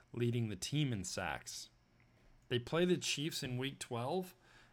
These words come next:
and it's gonna be a huge test to see if Tom Brady and the Tampa Bay Buccaneers are ready for a Super Bowl run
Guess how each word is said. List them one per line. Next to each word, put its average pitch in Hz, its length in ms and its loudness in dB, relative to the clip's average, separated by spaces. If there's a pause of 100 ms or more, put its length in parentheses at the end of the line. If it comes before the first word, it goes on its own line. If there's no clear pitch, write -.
(120)
and 117 60 0
it's 110 100 -4
gonna 139 160 2
be 127 160 4
a 107 40 0
huge 139 540 4
test 147 420 2
to 107 80 -4
see 120 220 -2
if 110 140 -2
Tom 127 300 2
Brady 123 420 4 (340)
and 95 120 -2
the 95 40 -2
Tampa 117 360 -2
Bay 113 180 2
Buccaneers 113 640 0
are 95 80 -2
ready 107 240 -2
for - 180 -4
a 98 60 -2
Super 120 320 -4
Bowl 101 220 0
run 92 380 0